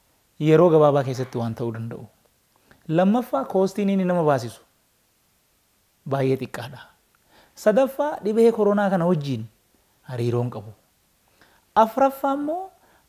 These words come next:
akkaataa waan kana itti hiikuu dandeenyu, itti furuu dandeenyu, eh, gaafa dhibeen kun dhumu, itti aanee yoom dhumaa waan hin beekneef, eh, hiikoo kana waggaa kenninu waan kana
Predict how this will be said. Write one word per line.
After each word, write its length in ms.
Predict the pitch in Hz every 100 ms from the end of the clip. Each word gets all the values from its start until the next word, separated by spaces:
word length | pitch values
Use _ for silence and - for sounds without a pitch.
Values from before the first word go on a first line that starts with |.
| -
akkaataa 580 | 196 - 233 247 262 240
waan 260 | 233 226
kana 180 | 226 185
itti 260 | 165 - 185
hiikuu 240 | 190 190
dandeenyu, 360 | 160 135 117 113 - _ _ -
itti 140 | 147
furuu 220 | 135 165
dandeenyu, 460 | 147 143 131 156 254 _ _ _ _ _ _ -
eh, 800 | 147 135 131 127 127 127 127 139 135 127
gaafa 380 | 165 180 170
dhibeen 340 | - 160 165 160
kun 160 | 147
dhumu, 180 | 156 135 - _ _ _ _ -
itti 280 | 147 - 160
aanee 240 | 165 185
yoom 220 | 196 196
dhumaa 240 | 170 160 160
waan 160 | 160
hin 120 | 156 147
beekneef, 400 | 147 135 120 - _ _ _ _ _ _ _ _ _ _ -
eh, 840 | 143 135 131 - - - - -
hiikoo 320 | 143 151 170 160
kana 160 | 143
waggaa 200 | 123 143
kenninu 340 | 151 127 139 226 - _ _ _ _ -
waan 360 | 143 151 160 165
kana 200 | 151